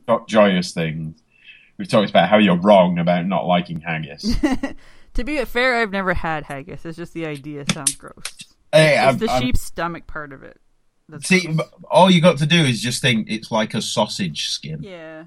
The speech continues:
Speaker 2: I guess it's probably, like, the same
Speaker 1: That-,
Speaker 2: kind of
Speaker 1: that's
Speaker 2: thing.
Speaker 1: all it is. Uh, if you, if you have, if you have haggis as part of your meal, most of the time it comes out of the skin,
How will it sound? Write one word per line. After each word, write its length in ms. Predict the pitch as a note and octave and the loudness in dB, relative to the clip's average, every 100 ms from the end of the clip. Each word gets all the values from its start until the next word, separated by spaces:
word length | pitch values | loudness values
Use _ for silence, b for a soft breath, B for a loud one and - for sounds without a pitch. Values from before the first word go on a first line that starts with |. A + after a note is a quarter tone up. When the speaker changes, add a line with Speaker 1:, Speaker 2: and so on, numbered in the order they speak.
| F#3 | -20
Speaker 2:
I 80 | G3 | -18
guess 220 | G3 G3 | -18 -18
it's 100 | D#3 | -18
probably, 300 | F3 D3+ C#3+ | -14 -14 -16
like, 180 | C#3+ - | -18 -16
the 140 | - | -16
same 160 | D3 D3 | -16 -12
Speaker 1:
That-, 100 | C3+ | -12
Speaker 2:
kind 120 | C#3 | -12
of 60 | - | -12
Speaker 1:
that's 160 | D#3+ | -2
Speaker 2:
thing. 80 | E3+ | 4
Speaker 1:
all 100 | C#3+ | 6
it 80 | G#2+ | 6
is. 140 | A2 E2 _ b b | 0 -4 _ b b
Uh, 340 | C3+ C3 B2+ C3+ | 4 4 2 -2
if 140 | D#3 | 0
you, 180 | D#3+ - B B | 0 -2 B B
if 100 | C#3+ | -2
you 120 | F3 | 2
have, 280 | E3 D#3+ C3+ - - | 4 4 0 -6 -8
if 200 | A#2 C3 | -8 -4
you 60 | D3 | 0
have 180 | C#3 | 0
haggis 540 | B2+ B2 A#2+ A2+ A2 - | 0 -2 0 -2 -4 -6
as 180 | A2 G#2 | -6 -6
part 300 | - G#2+ F#2 | 2 2 4
of 60 | G2 | 0
your 140 | F#2 | 0
meal, 400 | F#2 F#2 G2 G2+ | 0 2 2 2
most 400 | G2+ G2+ A#2 - | 4 4 4 2
of 100 | G2+ | 0
the 120 | F2+ | 0
time 300 | F#2 F2 E2 E2+ | 2 2 2 0
it 100 | - | 0
comes 320 | F#2+ F2+ E2+ | 0 2 0
out 320 | - F#2 F#2+ | 0 0 0
of 140 | F2+ E2+ | -4 -4
the 100 | F2 | -6
skin, 460 | - F2+ G2+ A2 | -4 -2 -2 -6